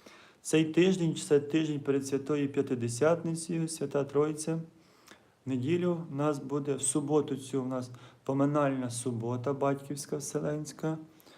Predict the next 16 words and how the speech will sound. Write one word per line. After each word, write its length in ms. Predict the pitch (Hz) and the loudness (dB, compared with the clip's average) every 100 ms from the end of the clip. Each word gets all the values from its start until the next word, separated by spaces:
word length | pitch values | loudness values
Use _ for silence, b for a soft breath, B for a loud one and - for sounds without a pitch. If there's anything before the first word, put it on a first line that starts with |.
| B | B
троїцька, 680 | - 147 151 147 151 - 160 156 - - | 4 6 6 2 -4 -4 -4 -6 -16 -6
поминання 680 | 151 151 151 151 156 170 196 - | -4 -2 -2 -2 -2 -6 -8 -14
всіх 520 | - - - 160 147 | -18 -14 -10 -8 -8
усопших. 600 | 151 - 156 156 - 160 - B B B B B - | -10 -4 -4 -4 -6 -8 -10 B B B B B 0
І 160 | 175 | 2
в 80 | 196 | 2
суботу 540 | - 156 143 160 160 139 | 0 -2 0 0 0 2
вечором 420 | 165 175 160 151 | 2 2 -4 -2
вже 140 | 143 | -2
буде 240 | 139 135 135 | -2 -2 -2
сіношне 480 | 151 147 139 143 | -2 -2 -4 -6
бдіння, 480 | 135 135 160 175 175 170 B B B - | -8 -4 -2 0 0 -2 B B B -2
де 100 | 147 | 0
будемо, 520 | 147 143 139 139 135 139 - | 0 0 0 0 -2 -4 -8
е, 40 | 123 120 120 117 - - - _ _ _ - | -8 -6 -6 -6 -10 -16 -20 _ _ _ -4
молитися, 760 | 139 139 160 165 175 165 175 | 2 4 4 2 -2 0 0